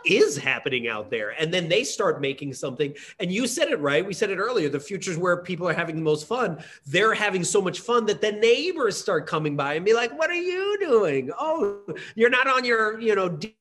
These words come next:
D S, you know, Nintendo thing? Oh, you're making, I wanna make a fort. I wanna do these things," right? And then the other thing that I really love that, you know, I heard once from a parent, or maybe multiple times from a parent,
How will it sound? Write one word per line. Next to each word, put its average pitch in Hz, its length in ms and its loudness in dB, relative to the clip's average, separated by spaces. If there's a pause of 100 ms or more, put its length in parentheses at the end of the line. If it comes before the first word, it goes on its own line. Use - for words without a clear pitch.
D 233 200 2
S, 240 380 -2
you 233 160 0
know, 208 400 2
Nintendo 226 580 0
thing? 320 260 -4
Oh, 247 120 0
you're 214 180 2
making, 214 340 0
I 262 120 2
wanna 440 180 2
make 147 220 -4
a 123 40 -14
fort. 139 400 -8
I 247 120 -4
wanna 403 160 -2
do 147 120 -6
these 123 220 -10
things," 139 380 -10 (260)
right? 151 360 -2 (280)
And 214 160 -2
then 240 120 4
the 240 120 0
other 269 300 -4
thing 226 240 0
that 190 100 0
I 170 60 -2
really 160 300 -2
love 143 420 -2
that, 139 420 -4
you 156 80 -6
know, 143 220 -4
I 147 100 0
heard 160 300 -4
once 147 240 -4
from 139 180 -6
a 127 60 -8
parent, 127 560 -8 (180)
or 147 180 -2
maybe 214 280 -2
multiple 156 360 -4
times 123 160 -6
from 127 180 -12
a - 20 -18
parent, 120 340 -10